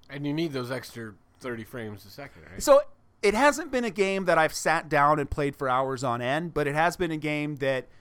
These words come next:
Speaker 2: it's kept my attention for the half hour that I play it. And it's, it's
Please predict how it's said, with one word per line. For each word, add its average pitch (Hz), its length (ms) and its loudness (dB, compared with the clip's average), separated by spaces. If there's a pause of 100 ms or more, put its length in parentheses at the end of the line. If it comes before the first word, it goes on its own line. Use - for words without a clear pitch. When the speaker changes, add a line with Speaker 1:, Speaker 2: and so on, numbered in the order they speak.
Speaker 2:
it's 143 180 -8
kept - 340 -2 (160)
my 151 160 2
attention 147 520 -4
for 139 200 -6
the 127 120 -6
half 127 240 -2
hour 120 240 -2
that 113 120 -8
I 110 60 -6
play 98 280 -10
it. 78 140 -14
And 139 220 -4
it's, 123 200 -12
it's - 200 -14